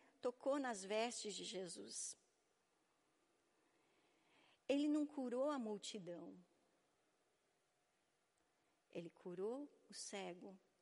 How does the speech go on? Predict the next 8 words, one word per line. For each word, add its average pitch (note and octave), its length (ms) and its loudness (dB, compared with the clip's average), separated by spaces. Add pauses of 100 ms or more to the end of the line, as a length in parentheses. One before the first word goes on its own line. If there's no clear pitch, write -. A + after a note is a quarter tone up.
(600)
Ele F3 200 -6
curou G3+ 640 -2 (1700)
a G3 120 -6
mulher F#3+ 340 -2
do F3 80 -8
fluxo - 440 -8
de F3+ 80 -12
sangue. F#3 640 -6